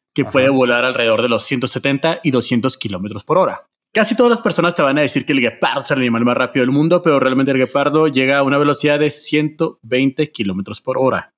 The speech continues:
Speaker 1: ¿de acuerdo? Ahora bien, el halcón peregrino, a la hora de descender por una presa, puede alcanzar los trescientos sesenta kilómetros por hora, lo cual lo coloca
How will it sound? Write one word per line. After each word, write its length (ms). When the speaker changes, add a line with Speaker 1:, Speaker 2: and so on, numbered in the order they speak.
Speaker 1:
¿de 100
acuerdo? 380
Ahora 320
bien, 200
el 140
halcón 420
peregrino, 760
a 120
la 160
hora 520
de 180
descender 840
por 160
una 200
presa, 400
puede 400
alcanzar 800
los 240
trescientos 680
sesenta 400
kilómetros 560
por 160
hora, 320
lo 140
cual 200
lo 120
coloca 680